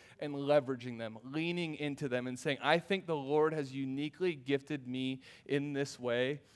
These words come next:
and I wanna pull that lever, and I wanna learn how to pull that lever better, and I wanna learn how to steward this area really, really well." I would say desi-, that, that zone one is the Lord has uniquely,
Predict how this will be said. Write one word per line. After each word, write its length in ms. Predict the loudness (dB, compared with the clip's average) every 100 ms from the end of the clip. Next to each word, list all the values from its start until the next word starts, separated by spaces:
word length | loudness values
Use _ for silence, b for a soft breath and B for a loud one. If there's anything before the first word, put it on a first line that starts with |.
| b
and 120 | 2
I 40 | 2
wanna 200 | 2 0
pull 360 | -2 0 2
that 260 | 4 2 2
lever, 440 | 0 0 -4 -4 _ _ _ b b b 0
and 80 | 2
I 20 |
wanna 200 | 2 0
learn 340 | 0 0 0
how 80 | 0
to 100 | -4
pull 220 | -4 -2
that 180 | 0 0
lever 220 | -2 -4
better, 380 | -4 -4 -2 -2
and 120 | -2
I 40 | -2
wanna 200 | -2 -4
learn 380 | -4 -4 -4
how 80 | -6
to 100 | -8
steward 540 | -10 -12 -6 -4 -4 -4
this 200 | -6 -4
area 400 | -4 -2 -4 -6 b b b -4
really, 500 | 2 4 4 2 0 -4
really 260 | -2 -2
well." 260 | 0 0 4
I 80 | 4
would 140 | 2
say 180 | 0 -2
desi-, 480 | -2 -4 0 0 6
that, 260 | 4 6 0
that 220 | 0 0
zone 460 | -2 0 0 -4
one 440 | -2 0 0 -2 -8 b b -4
is 280 | -4 -4 -6
the 140 | -4
Lord 380 | -2 0 2 2
has 220 | -2 -4
uniquely, 640 | -6 -2 -4 0 0 0